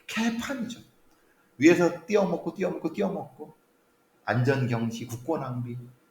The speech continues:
이게 전국 백삼십이 개 불법 건설 현장에 건설업 면허를 대여해주고 하는, 이게 수백 명, 백칠십오 명 입건됐습니다.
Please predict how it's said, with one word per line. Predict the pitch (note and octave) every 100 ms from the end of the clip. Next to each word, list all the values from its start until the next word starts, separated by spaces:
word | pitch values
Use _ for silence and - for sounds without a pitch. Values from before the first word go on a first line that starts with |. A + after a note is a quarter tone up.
| _ _ _ _ _ _ _ _ _ _ _ _ _ -
이게 | C#3 E3 D#3 - - -
전국 | - C3 D3+
백삼십이 | G#2 G2 D3 C3+ - G2+ G2+
개 | A#2 A2+
불법 | A2 A#2+ -
건설 | F#2+ G2+ G#2+
현장에 | G#2+ G2+ F#2 F#2+ G2 G2 - - _
건설업 | - G#2 B2+ A2+
면허를 | E2+ F#2+ G#2 G#2 G2+
대여해주고 | F#2 G2 F#2+ F#2+ F2+ G#2 G2 - _ _ _ _
하는, | G#2+ G#2+ G#2 _ _ _ _ _ _ _ _ _
이게 | G2 G3
수백 | G3 - G#3+ D4+
명, | A#3 -
백칠십오 | B2 - A3 A3+ B2
명 | - E3+
입건됐습니다. | - E3+ E3 B2 B2+ G3+ G3+